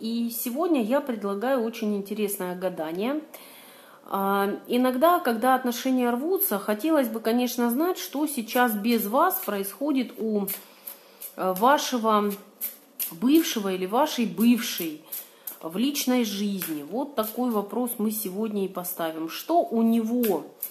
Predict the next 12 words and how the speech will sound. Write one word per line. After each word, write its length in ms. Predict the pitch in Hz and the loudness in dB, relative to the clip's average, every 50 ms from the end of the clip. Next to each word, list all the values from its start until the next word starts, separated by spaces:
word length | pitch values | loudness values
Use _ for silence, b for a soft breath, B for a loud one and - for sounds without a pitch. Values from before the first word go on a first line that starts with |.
| B B B _ - | B B B _ 0
или 280 | 196 254 262 220 220 208 - - | 2 4 4 4 4 2 0 0
у 140 | 220 233 226 | 2 2 4
неё, 680 | 214 202 196 190 180 180 202 247 311 339 311 233 - - | 4 4 2 0 -2 -2 0 4 4 6 6 4 2 0
у 100 | - - | -4 -4
вашего 560 | 180 196 214 208 208 - - 190 175 175 165 | 2 4 4 4 4 2 -2 -4 -4 -4 -6
бывшего 800 | 160 160 196 247 277 320 320 - - - - 185 165 143 143 - - - - - | -4 -2 2 4 4 4 4 2 0 -4 -6 -4 -6 -6 -8 -10 -14 -20 -14 -10
или 180 | - 165 190 190 | -6 -4 -4 -4
бывшей 600 | 175 160 190 208 202 202 - - - - - - | -4 -2 0 0 0 0 -2 -6 -8 -8 -8 -8
сейчас 640 | - - 156 - - - 233 262 277 277 277 - B B B B B B B B B B | -8 -8 -10 -8 -4 0 0 2 2 0 -2 -6 B B B B B B B B B B
в 140 | - 170 165 | -16 -10 -4
личной 540 | 180 202 240 247 247 - - 240 226 226 226 | 0 0 0 2 0 0 0 2 2 2 2
жизни? 540 | 208 196 196 190 180 165 147 143 139 135 | 0 -2 -4 -6 -8 -8 -8 -8 -8 -8